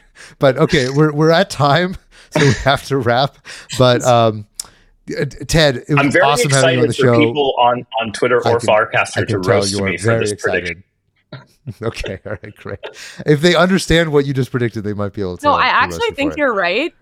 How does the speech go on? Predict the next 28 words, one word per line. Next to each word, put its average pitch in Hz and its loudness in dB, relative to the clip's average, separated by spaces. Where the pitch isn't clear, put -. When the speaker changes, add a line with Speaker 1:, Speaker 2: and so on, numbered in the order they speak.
Speaker 3:
but 262 -2
I 254 0
don't 247 -4
think 269 -6
it 233 -2
will, 220 -2
people 247 -2
who 262 -8
it's 220 -8
happening 240 -2
to 294 -6
will 220 -6
think 226 -6
of 196 -6
it 190 -4
as, 180 -4
"I 214 2
got 202 0
a 190 -4
fo-, - -10
airdrop 202 -4
from 190 -10
Fox 165 -8
News." 170 -12
I 214 -4
think 233 -8
they'll 233 -6
think, 208 -8